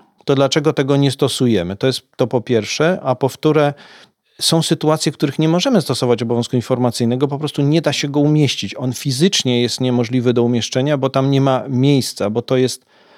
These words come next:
coś, co jest małe, elektroniczne, mało miejsca, mało widoczne,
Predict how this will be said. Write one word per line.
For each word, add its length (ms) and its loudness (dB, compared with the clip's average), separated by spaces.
coś, 240 0
co 160 0
jest 240 -2
małe, 600 2
elektroniczne, 1120 0
mało 300 4
miejsca, 460 2
mało 340 2
widoczne, 840 0